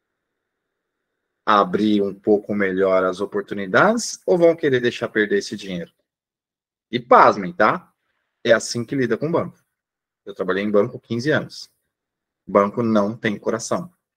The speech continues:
Banco é preto no branco. E eles cobram o que eles querem. A maior,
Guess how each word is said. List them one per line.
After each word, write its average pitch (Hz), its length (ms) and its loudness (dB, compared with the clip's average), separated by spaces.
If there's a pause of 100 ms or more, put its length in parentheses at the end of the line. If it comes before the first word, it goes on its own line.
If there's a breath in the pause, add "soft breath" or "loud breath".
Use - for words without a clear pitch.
(240)
Banco 107 460 4
é 120 300 8
preto - 540 -2
no 151 100 0
branco. 196 360 2 (1600)
E 95 80 -10
eles 95 200 -8
cobram 101 260 2
o 92 40 -10
que - 80 -12
eles 98 140 -8
querem. 107 340 -6 (920)
A 107 100 2
maior, 139 580 8